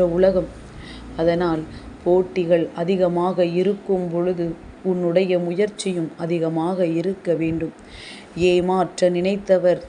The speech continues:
தன்னுடைய செயல்களை உன் வாழ்க்கையில் ஈடுபடுத்துவதற்கு முன்பாகவே நீ வெற்றியினை பெற்றுவிட வேண்டும். அவர்களின் எண்ணங்களை பொய்யாக்க வேண்டும். ஏமாற்றம் என்பது நீ ஏமாந்தால் மட்டுமே நடக்கக்கூடியதல்லவா?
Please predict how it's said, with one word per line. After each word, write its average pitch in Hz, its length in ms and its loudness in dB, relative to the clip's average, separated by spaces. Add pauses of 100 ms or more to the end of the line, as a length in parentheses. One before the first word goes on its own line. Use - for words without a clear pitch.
(100)
தன்னுடைய 175 560 0
செயல்களை 180 800 2 (100)
உன் 175 240 -2
வாழ்க்கையில் 175 720 0 (500)
ஈடுபடுத்துவதற்கு 180 1200 2
முன்பாகவே 175 800 0 (120)
நீ 170 220 -4
வெற்றியினை 165 840 -4
பெற்றுவிட 170 600 -4
வேண்டும். 165 380 -4 (480)
அவர்களின் 175 600 2 (100)
எண்ணங்களை 196 840 0
பொய்யாக்க 170 760 0
வேண்டும். 165 380 -2 (480)
ஏமாற்றம் 175 800 0
என்பது 185 420 2 (240)
நீ 180 140 -4 (120)
ஏமாந்தால் 180 720 0
மட்டுமே 170 520 -2
நடக்கக்கூடியதல்லவா? 170 1400 0